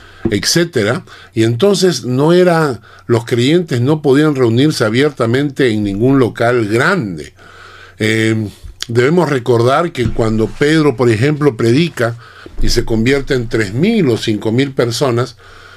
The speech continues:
el único lugar donde podrían haberse reunido para un culto sería el, el Coliseo romano,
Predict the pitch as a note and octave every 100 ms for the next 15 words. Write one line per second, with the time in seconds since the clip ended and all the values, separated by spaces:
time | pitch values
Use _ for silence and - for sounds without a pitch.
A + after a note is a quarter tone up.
0 | - - A#2+ G3+ C#4+ F3+ D3 B2 C3+ F#3
1 | F#3+ C3 A2 A2+ A#2 D3 D#3+ B2 A#2 D#3
2 | D#3+ C#3 A#2 A#2 A2+ C3 E3 B2+ A#2+ A2
3 | C3 B2+ F#3 A#3 F#3+ A#2 A2+ A2+ C#3+ C#3
4 | B2 G#2+ - - - A#2 G#2+ A#2 A2 A2
5 | C#3+ C#3 B2 B2+ E3+ B3 F3 G2 E2+